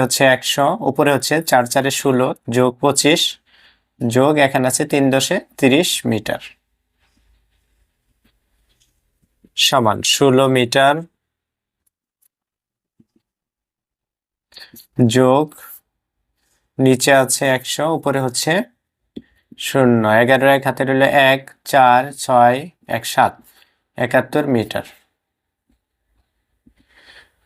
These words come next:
তাহলে আমরা একসাথে যদি লিখি, ষোলো সমস্ত একশো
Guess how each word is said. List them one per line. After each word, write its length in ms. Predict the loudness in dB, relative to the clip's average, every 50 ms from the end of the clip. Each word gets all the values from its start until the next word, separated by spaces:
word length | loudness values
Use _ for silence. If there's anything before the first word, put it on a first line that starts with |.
| _ _ _ _ _ _ _ _ _ _ _ _ _ _ -20 -20 _ _ _
তাহলে 220 | 0 2 2 4 4 2
আমরা 140 | 2 2 2 2 2 2
একসাথে 300 | 0 -2 -4 -4 -4 -2 -4 -4
যদি 140 | -4 -2 -2 -2
লিখি, 200 | -2 -2 -2 -4 -4 -2
ষোলো 200 | -2 -2 -2 -2 -2 -2
সমস্ত 320 | -2 -2 -2 -4 -2 0 0 0 0 -2 -6 _ _ _ _ _ _ _ _ _ _ _ _ _ _ _ _ _ _ _ _ _ _ _ _ _ _ _ _ _ _ _ _ _
একশো 320 | -4 -2 0 0 0 2